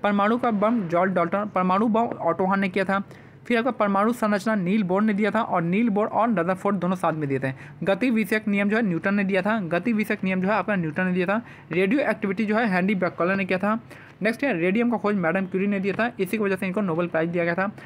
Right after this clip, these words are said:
सापेक्षता का सिद्धांत अल्बर्ट आइंस्टीन ने दिया था। सापेक्षता का सिद्धांत अल्बर्ट आइंस्टीन यानी E equal to M C square जो है सापेक्षता का सिद्धांत है। नेक्स्ट है,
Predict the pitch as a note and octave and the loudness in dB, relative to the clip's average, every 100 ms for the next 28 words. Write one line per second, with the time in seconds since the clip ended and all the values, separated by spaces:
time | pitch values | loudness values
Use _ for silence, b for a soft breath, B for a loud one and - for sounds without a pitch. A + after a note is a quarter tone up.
0 | B - G#3+ G#3+ G#3 A3+ A#3+ B3 A3+ G#3 | B -2 0 0 0 0 0 0 0 0
1 | G3 A3+ F#3 F3+ G#3+ G#3+ F3+ F3 G3+ F3+ | 0 0 0 2 0 0 -2 0 -2 0
2 | D#3+ C3+ B2+ B2+ B - G3+ G3+ A#3 A#3 | 0 0 -2 -4 B -2 0 0 0 -2
3 | A#3 - F#3 F#3+ A#3+ - F3+ G3 G3+ F3+ | -2 -4 0 0 0 0 2 2 2 2
4 | G#3 G3+ F#3 - A3+ G#3+ G3 F#3+ - F#3 | 2 0 -2 -2 0 0 0 -2 -2 -2
5 | F3 G#3 - F3 F3 A3 F3+ E3+ D#3+ F#3 | 0 -2 0 0 0 0 0 -2 -4 -2
6 | G3 F#3 F3+ D3 C#3+ C#3+ B2+ - - - | -2 -2 -4 -2 -2 -2 -4 -6 -14 -20
7 | - - - - - - F3+ G#3+ A3+ A3+ | -20 -20 -20 -20 -20 -12 -6 -4 -2 -2